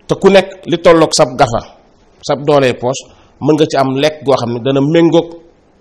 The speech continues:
sa poos, waaye ànd ak sa wér-gu-yaram. Ndax liy soxla rek mooy nga joxe cër yi ferñeent yi mu soxla, muy vitamine yi, nga xam ne yaram da ko soxla, matière minérale yi, nga xam ne yaram da ko soxla,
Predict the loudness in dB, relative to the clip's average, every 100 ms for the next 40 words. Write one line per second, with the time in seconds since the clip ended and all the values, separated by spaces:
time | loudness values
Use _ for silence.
0 | _ _ _ -6 -4 -2 -2 -4 -18 _
1 | -6 -4 -4 -6 -6 -6 -4 -6 -4 -6
2 | -6 -10 _ _ _ _ -4 -2 -2 -2
3 | 0 2 2 2 2 0 -2 -4 0 -2
4 | -2 -16 _ _ _ _ _ _ -2 0
5 | 2 0 0 -2 -2 -4 -2 -4 -4 -2
6 | -2 -2 -6 -12 -20 _ _ _ -4 0
7 | 2 2 0 -4 -4 -4 -4 -4 -4 -2
8 | -2 0 -2 -4 -8 -6 -4 -2 -4 -6
9 | -8 -8